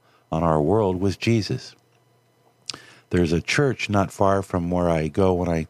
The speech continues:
go on vacation that is the Catholic Church, and it's dedicated to Saint, Saint Michael, the archangel. So archangels, as defined by the Urantia book, it's an interesting read. Let me share it with you from paper thirty-seven, section three.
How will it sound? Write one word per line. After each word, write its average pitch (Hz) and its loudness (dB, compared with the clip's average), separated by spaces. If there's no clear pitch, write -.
go 95 0
on 85 0
vacation 82 -2
that 82 0
is 82 -2
the - -6
Catholic 101 0
Church, 127 -2
and 87 0
it's - -6
dedicated 95 -2
to 78 -6
Saint, 98 -2
Saint 107 -2
Michael, 113 -2
the 85 2
archangel. 107 -2
So 107 2
archangels, 135 0
as 113 2
defined 123 0
by 117 2
the 110 0
Urantia 123 0
book, 151 0
it's - -2
an 143 4
interesting 147 0
read. 143 2
Let 110 2
me 147 4
share 143 0
it 107 0
with 82 -4
you 67 -4
from 87 -6
paper 104 0
thirty-seven, 104 0
section 95 0
three. 78 0